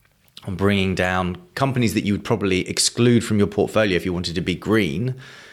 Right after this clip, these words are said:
but actually you're having a better impact and much more marginally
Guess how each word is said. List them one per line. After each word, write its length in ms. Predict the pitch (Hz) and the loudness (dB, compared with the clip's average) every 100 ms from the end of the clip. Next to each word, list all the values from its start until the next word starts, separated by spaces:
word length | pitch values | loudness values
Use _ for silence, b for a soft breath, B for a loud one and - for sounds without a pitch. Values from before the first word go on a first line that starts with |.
| B | B
but 140 | - 107 | -2 0
actually 340 | 135 - 95 | 0 -4 -2
you're 100 | 95 | 0
having 200 | 101 92 | 0 0
a 40 | 85 | -2
better 400 | 107 98 92 101 | 0 -2 0 0
impact 480 | 110 - 80 73 | 0 -2 -6 -4
and 100 | 90 98 | -2 0
much 220 | 117 - | 0 0
more 120 | 98 | 0
marginally 800 | 92 104 104 92 92 90 87 | 2 2 0 -2 -2 0 -2